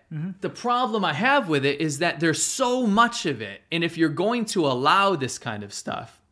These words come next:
Speaker 1: Yeah.
Speaker 2: from state-sponsored media accounts in, in China, then you have to allow a normal American citizen to post a critical viewpoint of that, that propaganda.
Speaker 1: Sure.
Speaker 2: I didn't say shut down all that stuff, but
Speaker 1: Mm-hmm.
Speaker 2: you can't remove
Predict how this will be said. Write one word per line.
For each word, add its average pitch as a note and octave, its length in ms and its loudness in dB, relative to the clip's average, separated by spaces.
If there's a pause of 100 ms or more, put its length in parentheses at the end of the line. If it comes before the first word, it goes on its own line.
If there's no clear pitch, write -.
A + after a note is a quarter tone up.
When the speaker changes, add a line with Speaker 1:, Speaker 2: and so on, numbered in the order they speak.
(160)
Speaker 1:
Yeah. C3+ 100 -10
Speaker 2:
from A3+ 300 4
state-sponsored D3+ 880 -2
media A#2 340 -4
accounts G#2+ 400 -4
in, A#2+ 340 -8
in A#2 160 -10
China, G#2+ 440 -4 (380)
then A#3 160 0
you A3+ 120 2
have B3 320 0
to A#3+ 160 -2
allow G3 340 2
a D#3+ 40 0
normal D#3+ 380 -2
American C3 380 -2
citizen A3+ 400 -2
to C3 100 -2
post C3 380 0
a C3 40 -6
critical A#2 440 -8
viewpoint A#2+ 480 -8
of G#2+ 220 -10
that, G2+ 400 -12
that B2 160 -14
propaganda. G#3 480 -6
Speaker 1:
Sure. E3+ 220 -8 (300)
Speaker 2:
I A3 120 2
didn't D#4+ 160 -2
say F#3 180 -2
shut D3 260 -4
down B2 240 -4
all G2+ 140 -12
that G#2 220 -16
stuff, A2+ 420 -10 (320)
but F#3 120 0
Speaker 1:
Mm-hmm. D#3+ 100 -4
Speaker 2:
you G3 100 0
can't A#3+ 340 0
remove D#3+ 800 2